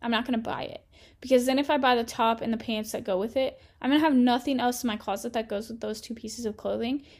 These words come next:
And essentially, I just bought two pieces of clothing that only make one outfit. So when I cleaned out my closet last week, I got rid of almost a hundred clothing items, donated them, by the way. Um, I gave them to my sister, my sister-in-law, and then donated the rest.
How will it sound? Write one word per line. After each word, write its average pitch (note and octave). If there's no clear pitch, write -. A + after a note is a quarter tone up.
And C4
essentially, C4
I C4+
just B3+
bought A3
two C4
pieces C4
of B3
clothing A3+
that A3
only G#3
make G3+
one F#3
outfit. -
So A3
when B3
I B3
cleaned C#4+
out F4
my D4
closet A3
last C4+
week, C4+
I B3
got A#3+
rid C#4
of D#4+
almost B3+
a C4
hundred A3
clothing G#3
items, C4+
donated G#3+
them, C4+
by -
the -
way. -
Um, A3
I A#3+
gave B3
them C4
to C4+
my A#3
sister, C4+
my B3
sister-in-law, A3+
and A3+
then G#3+
donated A3+
the A3+
rest. A3